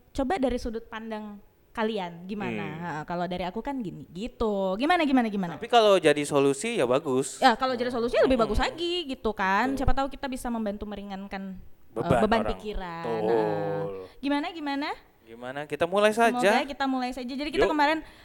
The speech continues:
Speaker 1: eh, beneran ada yang nanya, bukan bot, tenang aja,
Speaker 3: Mm-mm.
Speaker 1: dan bukan
Speaker 2: Bukan kita yang buat-buat
Speaker 1: bukan
Speaker 2: juga.
Speaker 1: kita yang buat-buat
Speaker 2: <laughs>
Speaker 1: juga.
Speaker 3: Ada juga yang nanya akhirnya ya.
Speaker 1: Ada juga,
Speaker 3: Mm-mm.
Speaker 1: beneran deh. Terus, eh,
Speaker 2: Dan cukup banyak sebenarnya kan?
Speaker 1: Banyak, banyak. Mungkin mereka karena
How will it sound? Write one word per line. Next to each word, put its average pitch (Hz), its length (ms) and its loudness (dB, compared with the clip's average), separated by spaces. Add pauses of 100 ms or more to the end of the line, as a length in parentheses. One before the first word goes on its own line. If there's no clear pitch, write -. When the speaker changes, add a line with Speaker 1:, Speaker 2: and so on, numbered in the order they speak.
Speaker 1:
eh, 247 360 4
beneran 277 400 4
ada 269 140 2
yang 269 140 0
nanya, 185 480 -2
bukan 214 340 0
bot, 180 240 2
tenang 220 260 -2
aja, 185 240 -4
Speaker 3:
Mm-mm. 214 140 -2
Speaker 1:
dan 226 100 2
bukan 226 440 2 (420)
Speaker 2:
Bukan 139 240 -2
kita 151 160 0
yang 151 80 4
buat-buat 147 300 6
Speaker 1:
bukan 311 100 4
Speaker 2:
juga. 320 100 6
Speaker 1:
kita 254 140 8
yang 254 140 10
buat-buat - 420 10
Speaker 2:
<laughs> - 0 -
Speaker 1:
juga. 202 320 4 (240)
Speaker 3:
Ada 147 180 8
juga 175 220 8
yang 139 160 10
nanya 123 240 0
akhirnya 110 340 -6
ya. 104 200 -10
Speaker 1:
Ada 285 240 0
juga, 262 360 -2
Speaker 3:
Mm-mm. 233 300 -14
Speaker 1:
beneran 294 320 -4
deh. 202 140 -6 (260)
Terus, 320 380 0
eh, 254 400 2
Speaker 2:
Dan 247 100 6
cukup 247 220 0
banyak 370 260 4
sebenarnya 113 380 0
kan? 151 120 -6 (160)
Speaker 1:
Banyak, 320 380 -2
banyak. 240 320 -6 (140)
Mungkin 285 260 -8
mereka 349 280 -6
karena 311 300 -6